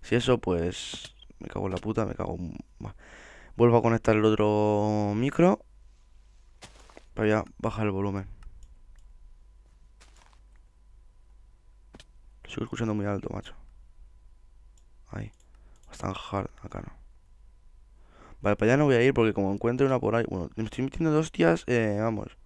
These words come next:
ricas, ricas. Y con fundamento. Buah, es que esto se hace, se, se va a hacer mazo aburrido.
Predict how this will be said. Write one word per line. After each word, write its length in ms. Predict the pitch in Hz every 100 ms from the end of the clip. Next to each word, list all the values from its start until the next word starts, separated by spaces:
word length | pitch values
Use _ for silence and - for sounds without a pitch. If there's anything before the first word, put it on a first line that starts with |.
| - - -
ricas, 240 | - 127 143
ricas. 400 | 104 - 98 - - - - - - -
Y 60 | -
con 120 | 104
fundamento. 580 | 101 104 107 104 98 92 - - - - - - - - - - - - _ - - - - - - - - - - - - - - - - - - - -
Buah, 160 | - 104
es 60 | 92
que 60 | 120
esto 140 | -
se 180 | - 131
hace, 160 | 120
se, 240 | 131 131 113
se 120 | -
va 80 | 113
a 20 |
hacer 180 | 135 127
mazo 200 | 123 127
aburrido. 440 | 117 110 123 131